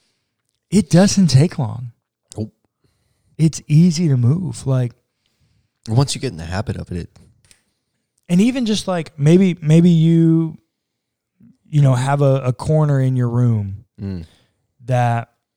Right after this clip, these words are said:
Speaker 1: you would like to have a dedicated place for prayer. A chair and a table, maybe a small bookshelf with some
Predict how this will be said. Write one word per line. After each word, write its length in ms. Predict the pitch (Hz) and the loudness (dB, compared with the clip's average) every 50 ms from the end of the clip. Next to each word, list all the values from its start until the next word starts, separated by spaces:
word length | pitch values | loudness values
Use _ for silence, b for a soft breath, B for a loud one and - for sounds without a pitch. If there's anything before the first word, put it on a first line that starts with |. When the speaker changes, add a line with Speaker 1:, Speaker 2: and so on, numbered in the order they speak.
| _ _ _ _ _ _ _ _ _ _ _ _ _ _ _ _ _ _ _ _ _ _ _ _ _ | _ _ _ _ _ _ _ _ _ _ _ _ _ _ _ _ _ _ _ _ _ _ _ _ _
Speaker 1:
you 800 | - 113 123 135 135 135 131 127 127 127 127 127 123 123 123 - - | -4 0 2 4 6 6 4 4 2 2 2 2 0 0 -2 -6 -6
would 220 | 123 127 127 120 | -2 0 0 0
like 400 | 117 120 120 123 123 120 117 - - | 0 -2 -2 -4 -4 -6 -8 -8 -4
to 80 | 131 123 | -2 0
have 180 | 120 120 113 | 0 0 0
a 140 | 117 117 117 | 0 -2 -2
dedicated 760 | 107 98 95 - 135 127 123 117 - 123 123 120 120 110 - | -4 -6 -4 -2 -2 0 0 -2 -2 -4 -4 -4 -4 -6 -6
place 320 | - - 117 113 110 104 - | -8 -6 -4 -4 -4 -6 -6
for 160 | - 127 120 | -8 -8 -8
prayer. 440 | - - 196 202 151 104 101 120 - _ _ _ _ _ _ _ _ _ _ _ _ _ _ _ _ _ _ _ _ _ _ _ _ _ _ _ _ _ _ _ _ _ _ _ _ _ 69 _ _ _ _ _ _ _ _ _ _ _ _ _ _ _ _ _ - | -6 -8 -10 -8 -10 -12 -14 -18 -20 _ _ _ _ _ _ _ _ _ _ _ _ _ _ _ _ _ _ _ _ _ _ _ _ _ _ _ _ _ _ _ _ _ _ _ _ _ _ _ _ _ _ _ _ _ _ _ _ _ _ _ _ _ _ _ -16
A 80 | 127 113 | -14 -10
chair 420 | - - - - 127 127 151 165 | -8 -8 -6 -4 -2 -2 0 0
and 100 | 175 165 | 0 0
a 80 | 151 131 | -2 -4
table, 680 | - - - 113 113 131 143 170 180 185 196 170 - _ _ _ _ _ _ _ _ _ _ _ _ _ - | -4 -8 -8 -6 -6 -6 -6 -8 -12 -12 -12 -14 -16 _ _ _ _ _ _ _ _ _ _ _ _ _ -8
maybe 200 | 123 135 139 143 139 | -6 -2 0 0 0
a 40 | 131 | -2
small 340 | - - 139 135 135 131 120 | -2 -4 -4 -2 -2 -2 -2
bookshelf 680 | 107 123 127 - - - 151 151 151 156 151 - - | -4 -6 -8 -10 -10 -6 -4 -2 0 0 -2 -4 -4
with 140 | 131 120 - | -6 -6 -6
some 500 | - - 131 123 120 117 117 120 123 | -4 -4 -4 -4 -4 -4 -6 -8 -12